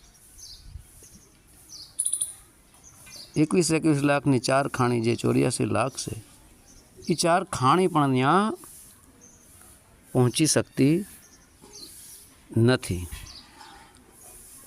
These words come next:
એહી જગત વિચારા. હવે એહી આને જગત વિચાર કરો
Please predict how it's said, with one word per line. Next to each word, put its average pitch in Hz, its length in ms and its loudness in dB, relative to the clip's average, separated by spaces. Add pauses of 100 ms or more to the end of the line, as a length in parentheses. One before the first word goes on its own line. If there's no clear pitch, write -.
(120)
એહી 180 500 4 (300)
જગત 190 440 0
વિચારા. 107 500 -2 (3500)
હવે 220 540 4 (260)
એહી 185 340 2
આને 202 360 0
જગત 180 360 2 (2250)
વિચાર 160 540 2
કરો 143 400 -2